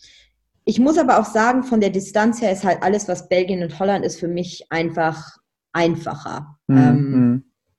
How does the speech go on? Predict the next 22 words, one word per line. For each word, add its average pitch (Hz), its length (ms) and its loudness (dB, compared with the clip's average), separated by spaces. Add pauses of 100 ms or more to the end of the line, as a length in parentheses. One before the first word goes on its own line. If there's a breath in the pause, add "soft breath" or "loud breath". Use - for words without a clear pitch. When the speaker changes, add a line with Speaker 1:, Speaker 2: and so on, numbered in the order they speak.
(280)
Speaker 1:
ich - 100 -14
meine, 185 140 0
ich 190 140 -10
bin 208 120 2
da 190 120 4
einfach 180 280 -2
schneller, 190 380 2
wenn 185 80 -2
ich 175 100 -6
jetzt 190 220 -4
nicht 190 160 -4
gerade 190 280 0
die 170 120 -2
Grenzregion 190 1080 0
bis 175 240 -4
hin 180 220 -2
zu 165 420 -2
Köln, 180 380 -2
Bonn 190 180 2
oder 165 220 0
so 156 140 -4
nehme. 151 560 -4